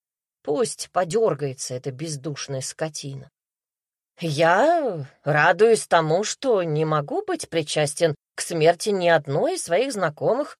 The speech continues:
и только", со сладкой улыбочкой ответил тот, положив руки на столе, как пианист. "А к чему же тогда вы можете быть причастны?" "Ни к чему. С чего вы взяли?"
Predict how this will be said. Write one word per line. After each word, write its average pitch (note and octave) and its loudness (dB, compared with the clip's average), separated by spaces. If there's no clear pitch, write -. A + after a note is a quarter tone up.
и D3+ -2
только", D#3 -2
со F#3+ 2
сладкой F#3+ -2
улыбочкой F#3 -2
ответил E3+ -4
тот, - -8
положив F#3+ 2
руки F#3+ -4
на C#3+ -4
столе, D#3 -6
как - -10
пианист. D3 -10
"А D#3+ 0
к D#3 -8
чему G#3 -2
же A#3+ 0
тогда D#3+ 0
вы D3 -2
можете G#3 2
быть G#3+ -4
причастны?" G3 -4
"Ни E3+ 0
к - -6
чему. F3 2
С - -8
чего F#4 6
вы E4+ 2
взяли?" B2+ -2